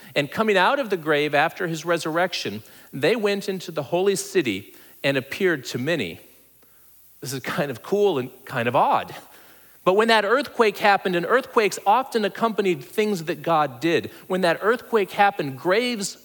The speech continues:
opened everywhere. And Sunday morning when Jesus was raised to life,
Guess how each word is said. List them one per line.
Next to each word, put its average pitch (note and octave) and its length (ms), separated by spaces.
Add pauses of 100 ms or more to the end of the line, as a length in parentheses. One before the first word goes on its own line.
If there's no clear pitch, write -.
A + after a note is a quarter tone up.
(120)
opened G#3 400
everywhere. D3+ 640 (1040)
And C#3 120
Sunday G3 320
morning F#3+ 360
when C#3+ 140
Jesus D#3+ 400
was C#3 200
raised D3+ 320
to C#3 80
life, D3 380